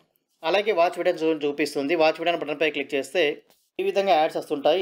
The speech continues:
ఈ విధంగా మీరు యాడ్ చూస్తే ప్రతి యాడ్కి వచ్చేసి మీకు టెన్ కాయిన్స్ అనేది ఫ్రీగా ఇవ్వడం జరుగుతుంది. So, ఈ విధంగా మీరు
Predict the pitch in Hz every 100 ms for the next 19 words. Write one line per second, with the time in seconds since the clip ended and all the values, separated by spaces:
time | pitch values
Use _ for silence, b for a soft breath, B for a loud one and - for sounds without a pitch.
0 | 165 170 180 180 170 143 147 - 151 -
1 | 170 165 151 185 - 139 151 160 147 147
2 | 165 143 139 170 165 151 151 143 151 151
3 | 151 139 139 147 135 131 127 123 127 180
4 | 220 B B _ 170 156 156 170 170 165
5 | 151